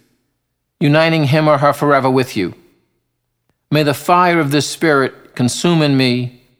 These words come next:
all the traces of the old person, and having consumed them, may it produce from those ashes a new person,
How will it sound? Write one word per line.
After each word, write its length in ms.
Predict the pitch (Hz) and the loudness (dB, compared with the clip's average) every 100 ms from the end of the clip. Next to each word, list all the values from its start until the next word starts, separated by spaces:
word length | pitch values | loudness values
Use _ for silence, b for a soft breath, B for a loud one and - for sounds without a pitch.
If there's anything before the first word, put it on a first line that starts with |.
| _ _ _ _ _ - | _ _ _ _ _ -2
all 260 | 151 160 | 2 2
the 100 | 147 | 0
traces 500 | 127 151 135 127 131 | -4 -2 -2 -2 -2
of 80 | 127 | -2
the 140 | 135 | 0
old 240 | 117 131 120 | 0 0 -2
person, 520 | 120 101 - 85 85 - _ _ _ _ _ _ _ | -2 -4 -6 -10 -10 -18 _ _ _ _ _ _ _
and 100 | - | -4
having 260 | 127 143 151 | 0 0 0
consumed 540 | 147 139 - 175 170 | -2 -4 0 0 2
them, 340 | 160 156 156 151 - _ _ _ _ _ _ _ | 0 0 -4 -8 -16 _ _ _ _ _ _ _
may 180 | 143 156 | 0 0
it 100 | 151 | 0
produce 460 | - 139 147 185 - | -2 0 0 0 -2
from 220 | 160 151 | -2 0
those 180 | 151 147 | 0 2
ashes 480 | 151 135 - 127 | 0 0 -2 -4
a 100 | 131 | -2
new 180 | 131 147 | 0 -2
person, 600 | 135 127 107 104 82 - | -2 -4 -4 -6 -10 -12